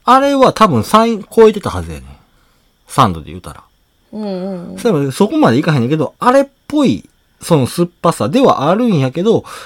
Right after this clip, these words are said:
Speaker 1: それよりなんか、もうちょっと角のないというか、
Speaker 2: うん。
Speaker 1: うん、丸いお酒、酸の丸いお酒なんかなっていうような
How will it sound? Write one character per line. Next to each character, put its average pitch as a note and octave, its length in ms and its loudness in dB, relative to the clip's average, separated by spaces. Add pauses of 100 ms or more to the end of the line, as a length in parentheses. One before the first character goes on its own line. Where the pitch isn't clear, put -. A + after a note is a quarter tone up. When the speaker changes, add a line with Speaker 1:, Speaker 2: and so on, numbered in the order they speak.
Speaker 1:
そ - 220 -4
れ E4+ 80 -2
よ F#3 120 2
り G#2+ 80 0
な D3 120 2
ん A3 40 -4
か、 F2 360 -4 (840)
も B3 200 2
う - 20 -2
ち C#4+ 80 -2
ょ - 40 2
っ C#4 60 -16
と E2+ 320 -6 (140)
角 D3+ 300 4
の E3 220 2
な G2 200 -4
い G2+ 80 -4
と F#2+ 100 -8
い D#2+ 120 -6
う D#2 100 -10
か、 - 300 -16 (1040)
Speaker 2:
う G3+ 80 -14
ん。 F#3 200 -10
Speaker 1:
う D#3 60 -4
ん、 A#2 340 -2
丸 F#3 300 4
い A#2+ 220 -2 (1120)
お A#2 120 -4
酒、 A2 760 -2 (640)
酸 A3+ 380 4
の A3+ 120 6
丸 A#2+ 320 2
い C3+ 60 2
お G2+ 80 -2
酒 G#2+ 220 -8
な E2+ 120 -4
ん - 40 -8
か G#2 120 -4
な A3 180 -2
っ C#4 60 -12
て - 260 -12
い F#2 100 -4
う - 20 -6
よ E2+ 120 -8
う - 20 -12
な C#2+ 260 -16